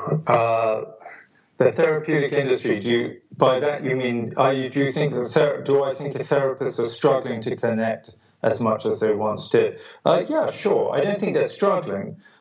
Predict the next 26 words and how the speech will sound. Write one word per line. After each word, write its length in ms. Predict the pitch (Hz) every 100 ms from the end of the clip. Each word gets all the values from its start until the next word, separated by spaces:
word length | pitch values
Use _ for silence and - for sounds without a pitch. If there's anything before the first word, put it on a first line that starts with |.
| _
but 140 | 139 139
I 140 | 139
think 380 | - 156 156 -
that, 380 | 131 127 - 135
uh, 420 | 120 117 113 - - - - -
they, 300 | 135 135 135
they're 240 | 135 135 143
impacted 680 | 135 135 143 - - - -
too. 480 | 190 160 175 175 - _ _
We're 240 | 117 127 151
all 120 | 151
impacted 580 | 113 110 135 - 120 -
by 200 | 117 110
this 200 | 110 -
world 280 | 117 113 104
we 120 | 107
live 220 | 120 113
in, 300 | 98 - -
this 300 | - 101 -
double 400 | - 120 117 107
world 300 | 113 123 120
that 120 | - -
we 120 | 98
live 180 | 95 113
in, 160 | 120 -
and 420 | 117 120 117 113